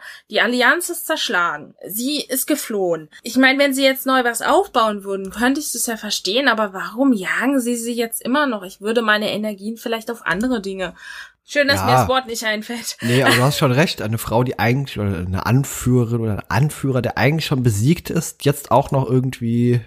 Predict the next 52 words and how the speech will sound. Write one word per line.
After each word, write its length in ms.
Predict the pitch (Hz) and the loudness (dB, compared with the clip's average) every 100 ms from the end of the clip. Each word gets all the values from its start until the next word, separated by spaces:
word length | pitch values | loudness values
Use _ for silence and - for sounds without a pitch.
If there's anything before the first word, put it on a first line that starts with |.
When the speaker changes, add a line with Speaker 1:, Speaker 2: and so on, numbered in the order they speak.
| - - | -6 -2
Speaker 2:
ja, 220 | 107 113 | 2 2
f-, 280 | - - - | -2 -12 -10
äh, 220 | 120 107 - | -2 -2 -2
das 320 | 131 98 - | -6 -6 -4
letzte, 560 | 104 113 - - 113 107 - - - - - - _ - | 0 0 0 2 4 2 -2 -20 -20 -20 -20 -20 _ -10
ja, 60 | - | -8
auch 260 | - 101 110 | -6 -2 2
noch 160 | 113 - | 2 0
eben 180 | 101 104 | -2 -2
umzubringen 540 | 113 127 - - 113 110 | 0 0 -2 0 2 2
oder 160 | 110 | 0
ist 340 | 101 107 - - | 0 -2 -4 -2
irgendwie 280 | 120 - 107 | -2 -2 -2
meiner 300 | 104 110 139 | 2 4 6
Meinung 240 | 135 127 | 6 6
nach 80 | 107 | 4
auch 360 | 120 - - 117 | 2 0 -2 0
Ressourcenverschwendung, 1000 | 120 - 131 151 117 117 - 104 107 107 | 2 4 4 4 2 2 2 2 2 4
weil 120 | 110 | 2
sie 120 | 113 | 4
macht 280 | 110 120 - | 4 2 2
dir 80 | 143 | 2
jetzt 180 | 127 - | 2 0
zumindest 340 | 120 117 117 | 0 0 0
in 60 | 110 | -2
der 80 | |
Folge 280 | 113 123 120 | -2 -2 -2
auch 120 | 110 - | -2 -2
nicht 120 | 117 | -4
so 80 | 127 | -2
den 160 | 120 | -2
Eindruck, 400 | - 101 127 127 | 0 0 0 0
als 180 | 117 117 - - - | 0 0 -2 -12 -4
hätte 180 | 120 117 | -2 2
sie 100 | 117 | 2
noch 160 | 117 | 2
größere 1000 | - - 120 127 - - - 113 113 110 | -2 0 2 2 0 -4 -2 -2 0 0
Ambitionen, 720 | - 113 113 - - 113 123 | 2 2 2 0 -2 2 2
das 160 | 113 - | 0 0
Ganze 260 | 117 117 113 | 0 4 4
nochmal 420 | 123 - 120 101 | 4 4 2 4
irgend 240 | 98 104 | 0 -2
von 160 | - 110 | -2 -2
vorne 360 | - 117 123 104 | 4 4 4 2
zu 160 | 104 | -4
beginnen. 440 | 98 120 92 98 104 | -6 -6 -8 -6 -4
Speaker 1:
Ja. 140 | 95 | -2
Speaker 2:
Ganz 180 | 104 98 | -2 -2
im 80 | 104 | 2
Gegenteil. 420 | 117 117 202 - | 4 4 4 2
Speaker 1:
Im 40 | |
Ge- 180 | - - | 0 -6